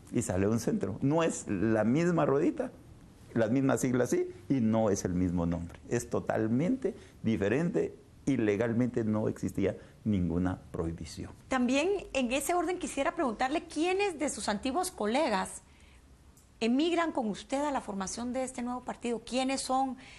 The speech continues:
Speaker 2: las personas que al día de hoy todavía lo acompañan?
Speaker 1: Bueno, el, el caso de Sidney Shaw,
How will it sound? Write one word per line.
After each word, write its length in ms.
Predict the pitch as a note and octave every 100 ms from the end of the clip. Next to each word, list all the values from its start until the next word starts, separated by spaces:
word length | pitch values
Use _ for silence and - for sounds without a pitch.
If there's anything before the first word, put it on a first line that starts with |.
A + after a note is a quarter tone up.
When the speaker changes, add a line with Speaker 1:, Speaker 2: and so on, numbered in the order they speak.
| -
Speaker 2:
las 220 | - G#3+ -
personas 680 | G3 G3 B3+ C4+ C#4 C#4 - -
que 80 | -
al 80 | G3
día 160 | G3+ B3
de 80 |
hoy 100 | A3
todavía 500 | A3 C4 F#3 F#3 A#3+
lo 100 | A#3
acompañan? 540 | A3 F3+ - F#3 F3 E3 - - - -
Speaker 1:
Bueno, 300 | - D4+ A2 - -
el, 460 | G2+ F#2 F2+ E2 - -
el 140 | F2+
caso 280 | - - G2+
de 80 | E2+
Sidney 280 | G#2+ G2
Shaw, 240 | F#2+ A#2